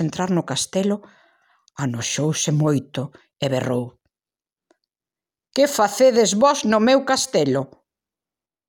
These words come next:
Todos quedaron petrificados co medo. Agá Xilda, que deu un paso adiante, dixo: "Sabemos que non sempre fuches malvada e queremos que deixes de selo."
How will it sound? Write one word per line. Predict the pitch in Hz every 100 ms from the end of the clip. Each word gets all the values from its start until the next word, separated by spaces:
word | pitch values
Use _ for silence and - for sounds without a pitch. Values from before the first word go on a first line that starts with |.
| _ _ _ _ _ _ _ -
Todos | 131 127 -
quedaron | - 120 143 120 127
petrificados | 156 135 139 139 - 156 151
co | - 143
medo. | 156 151 139 - - -
Agá | 170 165 240
Xilda, | - 160 131 135 - _ _ _
que | - 147
deu | 165 165
un | 156
paso | - 156 - 131
adiante, | 135 156 202 226 185 135
dixo: | 131 - 160 147 - _ _ _ _ _ _ _ _ _ _ _ _ - -
"Sabemos | - - 220 262 247 240
que | - 247
non | 262 302
sempre | - 208 233 220 190
fuches | 196 226 - 233
malvada | 240 240 226 190 170 170 - _ _ - -
e | 220
queremos | 226 233 247 330 330 -
que | 269
deixes | 175 156 - 165
de | 165
selo." | - 165 151 135